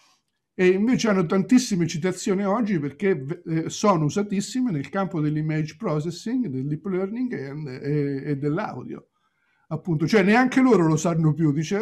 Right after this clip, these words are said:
"Eh, forse ci rimettiamo a lavorare su queste cose", dice, "perché ancora abbiamo tantissime citazioni su quei lavori". Giusto questo per capire un po'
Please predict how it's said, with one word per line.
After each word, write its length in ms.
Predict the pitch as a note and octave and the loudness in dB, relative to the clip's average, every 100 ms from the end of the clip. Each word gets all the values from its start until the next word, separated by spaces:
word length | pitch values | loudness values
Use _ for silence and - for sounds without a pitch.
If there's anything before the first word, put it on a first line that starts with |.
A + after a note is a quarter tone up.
| A3+ | -2
"Eh, 60 | F3 | -2
forse 320 | - G#3+ G3 | -2 -2 -2
ci 100 | D3+ | -4
rimettiamo 460 | F3 F3 F3 G3+ F3+ | -2 -2 -2 -2 -2
a 40 | |
lavorare 520 | F#3 F3 F3+ G#3 G#3+ | 0 0 0 0 0
su 160 | D#3 D#3+ | 0 -4
queste 300 | E3 D#3 E3+ | -6 -6 -4
cose", 260 | E3+ F#3+ E3 | -2 -2 -2
dice, 240 | C#3+ C#3+ | -4 -4
"perché 460 | C#3+ C#3 D3 C#3 - _ _ | -6 -6 -8 -8 -12 _ _
ancora 320 | A3 E3 F3+ | -2 0 -2
abbiamo 280 | F3 D3+ D3 | 0 0 0
tantissime 800 | D3 D3+ D#3 F#3 - F3+ D3+ C#3 - _ _ _ | -2 -4 -6 -10 -6 -4 -2 -4 -12 _ _ _
citazioni 640 | - D#3+ E3 E3 - F#3 | -6 -4 -4 -4 0 0
su 160 | E3+ D3 | 0 -4
quei 220 | - D#3 | -6 -4
lavori". 520 | D3+ D3+ C#3 C3+ C3 - _ _ - | -2 -2 -2 -4 -8 -12 _ _ -8
Giusto 240 | D3 D#3 | -6 -4
questo 320 | D3+ D#3 D3+ | -6 -6 -6
per 220 | C3 C#3+ C#3 | -6 -6 -6
capire 380 | D3+ C3+ D#3+ | -6 -4 -4
un 120 | C3+ B2+ | -4 -6
po' 420 | D#3 D#3 - | -4 -4 -6